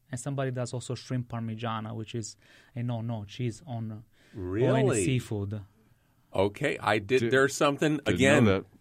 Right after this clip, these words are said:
Speaker 2: I did
Speaker 1: Yeah.
Speaker 2: not know.
Speaker 1: So that was the most bizarre things that I saw when I moved in the States. For me, was, uh, Wow, I, I never thought that somebody would do that.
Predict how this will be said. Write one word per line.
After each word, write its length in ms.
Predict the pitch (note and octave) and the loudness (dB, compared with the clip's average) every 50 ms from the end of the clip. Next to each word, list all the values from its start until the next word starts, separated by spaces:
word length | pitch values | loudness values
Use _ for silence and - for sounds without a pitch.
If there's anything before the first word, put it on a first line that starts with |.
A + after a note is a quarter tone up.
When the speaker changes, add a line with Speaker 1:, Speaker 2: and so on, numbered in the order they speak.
| _ - | _ -10
Speaker 2:
I 40 | - | -8
did 240 | G2 G2 G2+ B2+ C3 | -4 0 2 4 6
Speaker 1:
Yeah. 80 | D3 C#3+ C3+ | 6 6 6
Speaker 2:
not 180 | C#3 D3+ D3+ | 4 4 2
know. 360 | D#3 D3+ E3 F3+ G#3 D3 - - | 2 4 6 6 6 4 4 2
Speaker 1:
So 220 | - - D#3 D3+ | 0 0 2 2
that 220 | C#3+ D#3 D#3 E3+ F3 | 4 4 4 4 4
was 240 | E3+ E3 D#3+ C#3 | 4 2 2 2
the 200 | C#3+ C#3+ C#3+ C#3 | 0 0 0 0
most 220 | C#3 C#3+ C#3+ - - | 0 0 -2 -2 -2
bizarre 240 | C#3 C3 C3 C3+ B2+ | -2 0 2 0 0
things 280 | - C#3+ C#3+ C3+ - | 0 -2 -4 -4 -2
that 140 | - C3+ B2 | -2 0 0
I 80 | A#2+ A2+ | 0 0
saw 220 | - - C#3+ C#3 | -2 -2 0 0
when 120 | C3 B2+ B2 | 0 0 0
I 20 | |
moved 140 | B2 B2 A#2+ | -2 -2 -4
in 60 | A#2 | -4
the 60 | A2+ | -6
States. 280 | G2+ - - C#3 B2 C3 | -8 -8 -8 -8 -8 -6
For 100 | - B2+ | -6 -4
me, 140 | B2+ C3 B2+ | -2 -2 -2
was, 280 | A#2+ A#2+ A#2+ A#2 A2 A2+ | -2 -2 -4 -4 -4 -6
uh, 120 | A2+ A2 A2 _ _ _ _ _ _ _ _ _ _ _ _ _ _ _ _ _ _ _ _ - - | -6 -8 -8 _ _ _ _ _ _ _ _ _ _ _ _ _ _ _ _ _ _ _ _ -10 -4
Wow, 280 | A#2 A2+ A2+ A2 G#2+ G#2 G2+ G2 G#2 - - | -2 0 0 0 0 -2 -4 -8 -12 -8 -6
I, 160 | A#2 A2+ A2 - - _ _ | -6 -6 -6 -8 -14 _ _
I 40 | - | -6
never 300 | B2 C3 C3 C3 A#2+ A#2+ | -4 -4 -2 -2 -4 -6
thought 260 | B2 - - B2 A#2+ | -6 -6 -6 -6 -6
that 100 | A#2 A2+ | -6 -8
somebody 360 | - - B2 A#2 A2+ G#2 G#2+ G#2 | -8 -8 -6 -6 -4 -4 -4 -4
would 160 | G2+ G#2 G#2 | -6 -6 -6
do 120 | A2 G#2+ G#2 | -6 -6 -6
that. 200 | A2 G#2+ G2+ | -6 -8 -10